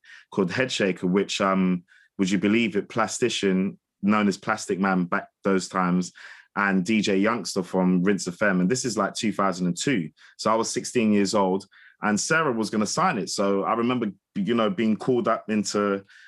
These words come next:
you know, the ammunition office and just, and L Bs literally sitting right in front of me thinking, "What the fuck? Like, this is all mad." And everything was happening a little bit too fast, too quick, but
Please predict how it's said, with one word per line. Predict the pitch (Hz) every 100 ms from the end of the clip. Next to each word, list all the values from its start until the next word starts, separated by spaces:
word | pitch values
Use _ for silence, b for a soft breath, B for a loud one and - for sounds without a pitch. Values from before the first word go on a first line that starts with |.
| B
you | 101
know, | 101 95
the | 92
ammunition | 98 107 104 104 - 98
office | 98 95 -
and | 98 90
just, | 95 - -
and | 104 -
L | 123 120
Bs | 131 127 95 107
literally | 104 104
sitting | 95 - 95 98
right | 117 90
in |
front | 90 123
of | 95
me |
thinking, | 90 95 - 90
"What | 90 87
the | -
fuck? | 80 - 131 123
Like, | 90 92 -
this | 98
is | 101 90 - B B B -
all | 98
mad." | 98 117 98
And | 98
everything | 120 160 147
was | 147 143
happening | 139 139 127
a |
little | 151 143
bit | 147
too | - 156 135
fast, | 123 117 -
too | 117 107
quick, | - 151 - - B B B
but | 113 113